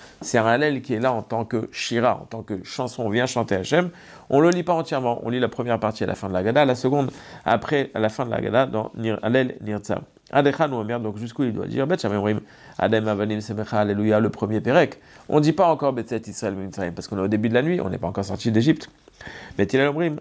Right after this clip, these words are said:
Ad Chalim Mishlam Hayanu Haim, on dit Betzet Israël Mitzrayim, parce que si tu attends la sortie d'Égypte, c'était que le matin, on va pas attendre jusqu'au matin pour dire le Hallel, donc il vaut mieux le dire maintenant. Chotem Ageoula, par-, que, donc la bracha, on doit faire, on fait une khatima, on fait, on fait une bracha,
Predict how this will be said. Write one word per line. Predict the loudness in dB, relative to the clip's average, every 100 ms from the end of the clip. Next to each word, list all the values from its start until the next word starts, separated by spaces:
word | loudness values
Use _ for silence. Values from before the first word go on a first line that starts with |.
| 0
Ad | 0
Chalim | 2 -2
Mishlam | -2 -4
Hayanu | -2 -2
Haim, | -2 -2 -4
on |
dit | 0 2
Betzet | 2 0 -4
Israël | -4 -4 -4
Mitzrayim, | -6 -6 -8
parce | -8
que | -6
si | -6
tu | 2
attends | 2 4 2 2 -4
la | -8
sortie | -8 -8 -8
d'Égypte, | -6 -8
c'était | -10 -10
que | -6
le |
matin, | -4 0 0 -2 -14 _ -20 _
on | 2
va | 4
pas | 4
attendre | 2 0
jusqu'au | -2
matin | -2 0 0
pour | 0
dire | 0
le | 0
Hallel, | 2 0
donc | 0 0
il |
vaut | 2
mieux | 4
le |
dire | 4
maintenant. | 2 0 0 0 -2 -4 -20 -20 -20 -20 -20 -16 -18 0
Chotem | 2 4 4 2 0
Ageoula, | 0 2 4 6 4 2 0
par-, | 0 0
que, | 2 0
donc | 0 -2
la | 0 2
bracha, | 2 2 -2
on | 0
doit | -2
faire, | -2 -4
on | -8
fait | -6
une | -6
khatima, | -4 -6 -6 -4 -4
on |
fait, | -4 -6 -6 -10
on |
fait | 0 2
une |
bracha, | 4 2 2 -2